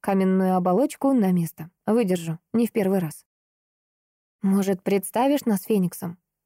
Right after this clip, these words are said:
Спокойно спрашиваю я, чтобы уже закончить поскорее с первым этапом неловкости.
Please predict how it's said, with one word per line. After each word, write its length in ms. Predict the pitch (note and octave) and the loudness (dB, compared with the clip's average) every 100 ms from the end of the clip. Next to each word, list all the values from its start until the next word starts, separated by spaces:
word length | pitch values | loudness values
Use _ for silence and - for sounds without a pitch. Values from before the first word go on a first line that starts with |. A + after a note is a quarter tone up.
| _ | _
Спокойно 640 | - - F3 F3+ F3 F3 D#3+ | -12 -6 -2 0 2 2 -2
спрашиваю 600 | - F3+ E3 F3 F3+ F3+ | -6 -6 -4 0 2 2
я, 280 | F#3+ A#3 - _ _ _ | 2 0 -4 _ _ _
чтобы 280 | - - A3+ | -8 -4 0
уже 280 | A3+ A3+ G#3+ | 0 2 0
закончить 500 | G#3+ G#3 A#3 F#3+ F3+ | 0 0 0 0 -2
поскорее 480 | F3+ - G#3 B3+ F#3+ | -4 -2 0 2 0
с 80 | - | 0
первым 380 | G#3+ G3+ F3+ | 0 2 2
этапом 340 | F3 F3+ F#3 F#3+ | 2 -2 0 2
неловкости. 640 | G#3+ F3 - E3+ - | 2 0 -4 -14 -14